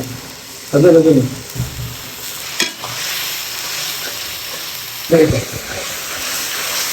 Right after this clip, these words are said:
আর একটু স্বাদ মতো লবণ দিয়ে দিতে হবে একটু।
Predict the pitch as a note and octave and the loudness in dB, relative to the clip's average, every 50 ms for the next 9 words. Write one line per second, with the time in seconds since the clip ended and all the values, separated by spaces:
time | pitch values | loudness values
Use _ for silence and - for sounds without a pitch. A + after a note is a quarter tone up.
0 | - - - - - - - - - - - - - - - - D3 D3+ D#3 D#3+ | -4 -4 -4 -4 -2 -2 -2 -2 -4 -4 -4 -6 -4 0 4 6 8 10 10 10
1 | D#3 C#3+ - - - - - E3+ D#3 D#3 D#3+ E3 D#3+ - - F3 F3 E3+ F3 E3+ | 8 8 4 0 0 2 4 6 8 8 8 8 6 4 2 4 6 8 8 8
2 | - - E3 D#3 D#3 D3+ D#3+ E3+ E3 E3 E3 E3 E3 D#3+ C#3+ C3 A#2+ C3+ C3+ - | 8 8 8 8 10 10 8 8 10 10 10 10 10 10 10 10 10 8 8 6
3 | - | 4